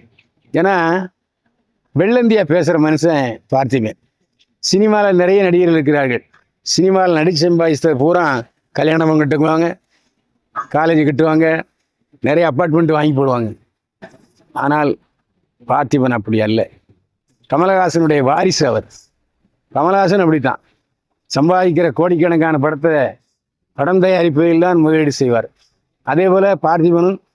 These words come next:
தான் நடித்து சம்பாதித்ததையும் படத்தில் சம்பாதித்ததையும் மீண்டும் படம் தயாரிப்பதிலேயே முதலீடு செய்வார். இந்த மாதிரி ஒரு நல்ல மனுஷனை பார்க்கறது கஷ்டம்.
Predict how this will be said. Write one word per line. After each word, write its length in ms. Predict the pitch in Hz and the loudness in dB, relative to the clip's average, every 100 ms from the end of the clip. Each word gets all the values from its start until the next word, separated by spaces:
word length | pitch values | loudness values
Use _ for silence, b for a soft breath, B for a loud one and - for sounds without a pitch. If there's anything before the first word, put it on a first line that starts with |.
| _ _ - | _ _ -4
தான் 280 | 147 147 143 | -2 0 0
நடித்து 340 | 131 160 165 190 | 0 -2 0 0
சம்பாதித்ததையும் 760 | 156 156 151 127 135 135 147 - _ _ _ _ _ _ | 2 2 0 0 0 2 0 -4 _ _ _ _ _ _
படத்தில் 400 | 147 151 180 151 | -6 -2 -2 0
சம்பாதித்ததையும் 640 | 151 143 131 120 127 131 | 2 2 0 0 0 0
மீண்டும் 480 | 127 151 226 226 220 | 0 0 2 2 0
படம் 300 | 156 160 180 | 0 0 0
தயாரிப்பதிலேயே 680 | 185 170 160 156 151 147 156 180 _ _ _ _ _ - | 0 0 0 0 0 2 0 -2 _ _ _ _ _ -6
முதலீடு 340 | 135 151 147 | -2 0 -2
செய்வார். 360 | 120 117 113 - _ _ _ _ _ _ _ _ _ _ | -2 -2 -2 -6 _ _ _ _ _ _ _ _ _ _
இந்த 120 | - 147 | -4 0
மாதிரி 240 | 175 185 | 2 2
ஒரு 120 | 175 | 2
நல்ல 180 | 156 170 | 2 0
மனுஷனை 320 | 165 160 151 127 | 2 0 -2 -2
பார்க்கறது 420 | 143 135 143 135 | -2 0 0 -2
கஷ்டம். 400 | 131 - 147 - | -2 -4 -6 -6